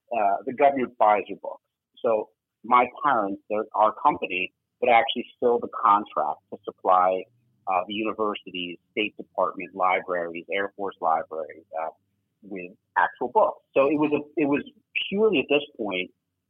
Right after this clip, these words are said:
responding to government contracts, and it was not a bookstore where you'd ever get foot traffic. So, like,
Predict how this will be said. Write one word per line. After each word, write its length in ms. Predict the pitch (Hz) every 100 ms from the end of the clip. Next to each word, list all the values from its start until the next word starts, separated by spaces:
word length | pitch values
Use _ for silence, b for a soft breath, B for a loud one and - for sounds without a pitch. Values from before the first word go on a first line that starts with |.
| _ 127
responding 520 | 123 - 123 127 127
to 60 | 101
government 360 | 110 104 101 -
contracts, 520 | 82 - - - -
and 120 | -
it 40 | 127
was 120 | 120
not 160 | 135 143
a 40 | -
bookstore 460 | 120 - 110 107
where 100 | 101
you'd 140 | 95 104
ever 160 | 104
get 140 | 95 95 -
foot 100 | 101
traffic. 400 | - 95 - _ _
So, 140 | 95 87
like, 140 | 98